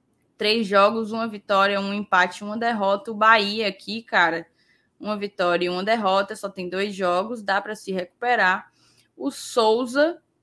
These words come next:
Botafogo, Souza com três, né? E Botafogo e Floresta dividem.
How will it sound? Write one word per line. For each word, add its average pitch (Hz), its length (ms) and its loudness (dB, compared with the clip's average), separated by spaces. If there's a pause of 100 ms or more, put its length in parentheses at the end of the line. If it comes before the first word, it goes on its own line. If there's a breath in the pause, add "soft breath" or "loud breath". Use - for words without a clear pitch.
(800)
Botafogo, 208 960 -4 (300)
Souza 262 320 0
com 262 100 -4
três, 254 240 2
né? 269 140 2
E 277 60 -2
Botafogo 240 420 -2
e 226 60 -14
Floresta 220 400 0
dividem. 220 360 -6